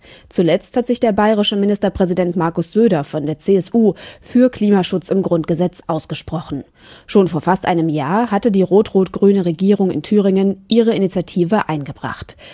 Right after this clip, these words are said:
Das sei doch genügend Zeit gewesen, sich eine Meinung zu bilden, appellierte Anja Siegesmund an die Bundesländer, zumal beim Klimaschutz die Zeit davonlaufe.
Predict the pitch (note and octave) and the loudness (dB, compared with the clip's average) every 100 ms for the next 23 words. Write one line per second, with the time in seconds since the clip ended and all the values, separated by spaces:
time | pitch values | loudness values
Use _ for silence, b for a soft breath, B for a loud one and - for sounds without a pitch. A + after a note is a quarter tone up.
0 | B - E3+ E3 D#3 D#3 G#3+ A3 F3 - | B -4 -4 -2 -2 -2 2 2 2 -2
1 | G#3 A3+ F3+ F3+ F#3 F#3 F3 A2+ F3+ F3+ | -2 0 2 2 2 0 -2 -2 0 0
2 | A#3 A3 - E3 F#3 F#3+ G3 B B B | 0 0 -2 0 2 2 0 B B B
3 | - F3+ G#3 B3 B3+ - F#3 F#3 E3 G3 | -4 2 4 4 2 -2 0 0 0 -2
4 | G#3 G3 G#3 - F#3+ G#3+ F#3+ E3+ D3 E3+ | 0 0 0 0 0 2 2 0 0 0
5 | D#3+ D#3 D3 B B - G#3 G3+ A3+ F#3+ | 0 -2 -4 B B -4 0 4 4 2
6 | E3+ G#3 G#3+ F3 - F3+ - - F3+ - | 0 2 4 2 2 -2 -2 -6 -6 -2
7 | F3 E3+ E3+ E3 D4 F#3 D3 B2 - D#2 | -2 0 -2 -2 0 2 0 -4 -8 -10